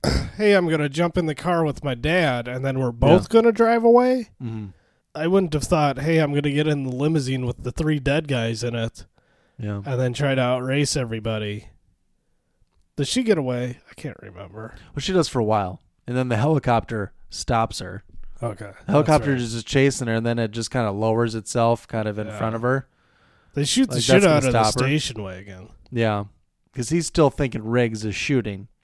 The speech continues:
Speaker 1: Yeah.
Speaker 2: So he's probably thinking, "We can take these guys as long as she drives off, she can get away. I can hold him here for a while, and she
Speaker 1: Mm-hmm.
Speaker 2: can get away." But, uh, then she kinda hits a bit of rough terrain 'cause it's a fucking limo, and <laughs> it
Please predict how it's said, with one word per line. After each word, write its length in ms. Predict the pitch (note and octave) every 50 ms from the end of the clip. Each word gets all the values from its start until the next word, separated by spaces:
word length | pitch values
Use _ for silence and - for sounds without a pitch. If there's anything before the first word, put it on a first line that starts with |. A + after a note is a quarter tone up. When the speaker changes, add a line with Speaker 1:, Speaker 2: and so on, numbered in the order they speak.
| _ _
Speaker 1:
Yeah. 240 | C3 A2 G2+ G2 - -
Speaker 2:
So 140 | - -
he's 80 | D3 C3
probably 220 | - D3 C3 A#2+
thinking, 460 | A2 - - A#2+ A2+ - A#2+ A2 G#2+ - _ _ _ _ _ - _
"We 120 | - C#3 C3+
can 140 | - C3+
take 240 | A2+ - B2+ B2+ A#2
these 180 | - B2 A2+ G#2
guys 400 | G#2+ A#2 G#2+ G#2+ G#2+ G#2+ G#2 A2
as 160 | D#3+ G#2+ G#2+
long 220 | A#2 A#2 A#2 A#2+
as 80 | A#2 G#2+
she 320 | - - A#2+ A#2 A#2 A2+
drives 360 | G#2+ G#2+ A#2+ A2+ A2+ G#2+ G2+ A2+
off, 220 | A2 A2 A2 G#2+
she 160 | - - C3+
can 80 | A2 A#2
get 120 | A2+ A2+
away. 260 | G#2+ A2 B2 A#2+ A#2+ A#2
I 80 | A2
can 140 | G2+ - G#2+
hold 260 | G2 A2 A#2+ A#2+ A#2
him 80 | A#2 G#2+
here 160 | G#2 G#2 G2+
for 140 | G2 - G#2
a 40 | G2+
while, 280 | G2 G2 F#2+ F#2 F2+
and 100 | F#2 G2
she 100 | - B2
Speaker 1:
Mm-hmm. 140 | A2 G#2 G#2
Speaker 2:
can 80 | G#2 G2+
get 100 | G2 G#2
away." 240 | G2+ G2 G2 F#2 F#2+ F#2+
But, 160 | - - - - _ _ _ _ _ _ _ _ _ _ -
uh, 140 | A#2 G#2+
then 120 | G#2+ B2 B2+
she 100 | B2 -
kinda 220 | - D3 C3+ A#2 G2+
hits 540 | G2 B2 B2 - - - - - - - _ _
a 40 |
bit 100 | - B2+
of 100 | B2 A2
rough 200 | G#2+ B2 A#2+ -
terrain 540 | - - - A#2+ A2 A2+ A#2+ A2+ G#2 G2 F#2+
'cause 200 | - - G#2+ G2+
it's 140 | F3+ E3 -
a 60 | E3
fucking 360 | - - - C3 A2 - - G2+
limo, 520 | G2+ G#2 A#2 A2+ G#2+ G2 F#2+ F#2+ F#2 - _ _ _ _ _ _ _ _ _ -
and 140 | A2+ G#2 F#2
<laughs> 20 |
it 320 | F2+ - - - - -